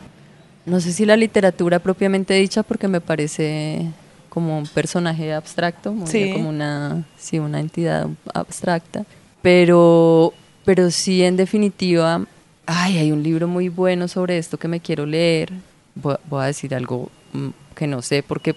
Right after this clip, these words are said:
Speaker 1: voy a hablar sobre la reseña de un <laughs> libro, sobre la reseña que leí de un libro, pero estoy así que me lo compro ya, eh, que se llama La teoría de la bolsa. La teoría de la bolsa de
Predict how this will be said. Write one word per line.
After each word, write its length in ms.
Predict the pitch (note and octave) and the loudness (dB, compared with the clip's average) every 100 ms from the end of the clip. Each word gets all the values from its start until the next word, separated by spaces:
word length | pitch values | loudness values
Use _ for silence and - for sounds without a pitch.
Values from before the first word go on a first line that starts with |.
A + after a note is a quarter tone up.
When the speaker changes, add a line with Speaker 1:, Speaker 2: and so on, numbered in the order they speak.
| - | -6
Speaker 1:
voy 100 | C#3 | -4
a 60 | C3 | -2
hablar 240 | C3+ C#3+ | 2 0
sobre 220 | C#3 D#3 E3 | 2 0 4
la 120 | E3 | 4
reseña 440 | C#3 D#3 C#3+ C#3+ | 4 -2 -2 -2
de 20 | |
un 80 | D#3 | 0
<laughs> 180 | - F#3+ | 2 2
libro, 560 | G3+ A#3+ - A3 G#3+ - | 4 4 6 6 4 0
sobre 240 | - F3 | -6 -2
la 80 | E3+ | -2
reseña 260 | E3+ D3+ | -2 -6
que 160 | D#3 E3+ | -4 0
leí 200 | E3 D#3+ | 0 -2
de 80 | D3+ | -4
un 80 | D#3+ | -4
libro, 240 | D3+ - - | -4 -6 -8
pero 240 | E3 E3+ E3 - - | 2 2 2 -2 -6
estoy 260 | - E3 | 0 4
así 220 | D3+ D#3 | 4 2
que 100 | E3 | 0
me 80 | F3+ | 2
lo 100 | F#3 | 2
compro 320 | F3 D#3 D#3 D#3+ | 2 -2 0 0
ya, 420 | E3 E3 D#3+ - - | 2 2 0 -4 -2
eh, 240 | E3 E3 | 0 0
que 80 | F3 | -2
se 120 | E3+ | -2
llama 280 | D#3+ D3 C#3+ | -2 0 0
La 140 | D#3 | -2
teoría 360 | D3+ E3+ D#3+ C#3+ | 0 2 2 0
de 60 | D3 | 0
la 140 | D#3+ | 2
bolsa. 560 | D#3 D3 C#3+ D#3 D#3 G3 - - - - | 2 2 -2 -6 -6 -8 -14 -20 -20 -10
La 140 | D#3+ | -8
teoría 460 | D#3 D#3+ D#3+ F3+ G3 | -4 -2 0 0 0
de 80 | G3 | 2
la 100 | G3+ | 2
bolsa 460 | G3 F#3+ F3+ F#3+ | 2 0 -2 0
de 100 | F#3+ | 0